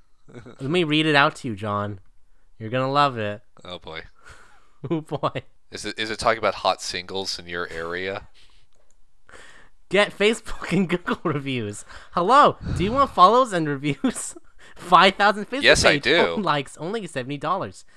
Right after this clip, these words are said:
Speaker 1: Ten K Instagram
Speaker 2: Wow,
Speaker 1: followers,
Speaker 2: that sounds
Speaker 1: only
Speaker 2: like a steal.
Speaker 1: seventy dollars. Two thousand YouTube subscribers,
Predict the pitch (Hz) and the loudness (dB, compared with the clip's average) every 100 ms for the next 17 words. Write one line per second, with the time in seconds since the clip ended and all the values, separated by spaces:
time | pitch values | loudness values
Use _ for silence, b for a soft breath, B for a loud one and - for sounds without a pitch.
0 | b b - - 214 208 233 220 262 285 | b b -12 -6 -6 -4 -6 -4 -6 -6
1 | 359 - 185 113 120 156 - 147 113 107 | 4 8 8 6 4 2 2 0 0 -2
2 | 135 110 120 165 233 220 151 117 - B | -4 -4 -6 -4 -4 -4 -4 -12 -14 B
3 | B B B - 208 247 - 143 135 127 | B B B -16 -12 -8 -4 -4 -4 -6
4 | 190 208 - - 107 101 131 - | -8 -10 -16 -10 -8 -6 -10 -14